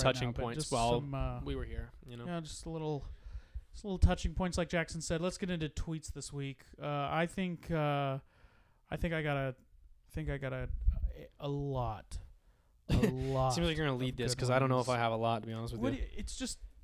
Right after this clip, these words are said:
Speaker 1: liked tweets from
Speaker 2: I,
Speaker 1: the past
Speaker 2: yeah,
Speaker 1: little
Speaker 2: man.
Speaker 1: bit.
Speaker 2: I don't. I got really into movie Twitter the last couple of weeks. So.
Speaker 1: Oh yeah.
Speaker 2: Yeah, my Twitter changes too often. I got one. I can go first, just so I get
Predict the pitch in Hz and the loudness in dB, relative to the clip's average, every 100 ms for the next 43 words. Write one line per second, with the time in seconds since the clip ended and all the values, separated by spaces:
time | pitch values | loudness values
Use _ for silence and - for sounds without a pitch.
0 | - 180 185 208 208 - - 180 151 - | -6 2 6 4 2 -4 0 0 0 -4
1 | - 160 156 143 151 151 156 156 143 143 | 0 2 2 4 8 12 12 12 10 8
2 | 143 143 151 151 139 160 165 135 139 147 | 8 8 8 8 8 12 12 12 10 12
3 | 147 143 131 123 131 127 123 127 113 113 | 12 8 4 6 6 6 2 2 2 0
4 | 113 113 - 127 107 117 113 113 113 117 | 2 2 0 -2 -6 -8 -10 -8 -8 -8
5 | - 123 117 156 151 151 165 185 - - | -2 2 4 4 6 6 4 0 -12 -20
6 | _ - 147 156 156 156 165 202 - 226 | _ 8 12 12 12 12 12 10 12 12
7 | 185 - 147 147 131 139 135 131 127 135 | 12 10 8 8 4 6 8 8 6 0
8 | 131 165 196 156 147 147 151 165 151 139 | 2 8 10 10 6 0 0 4 6 6
9 | - 139 123 - 135 - 131 127 131 | 6 4 4 0 0 4 4 4 -2